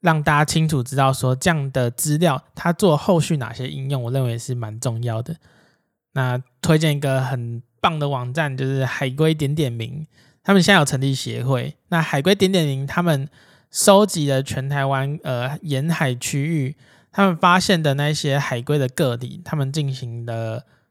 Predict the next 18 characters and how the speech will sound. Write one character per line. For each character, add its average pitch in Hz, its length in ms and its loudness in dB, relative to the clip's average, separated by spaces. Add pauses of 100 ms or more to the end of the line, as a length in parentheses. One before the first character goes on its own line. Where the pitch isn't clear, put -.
(120)
呃， 117 160 -8
辨 139 300 4
识， 127 300 -4
就 143 160 -6
是 147 60 -2
说 151 100 -2
他 165 140 -2
们 160 100 2
身 160 160 -2
上 165 160 -2
的 127 160 -2
像 135 240 -4 (200)
鳞 135 200 -4
片 165 160 2
的 143 140 0
纹 127 240 -2
路 143 160 2
啊， 120 260 -2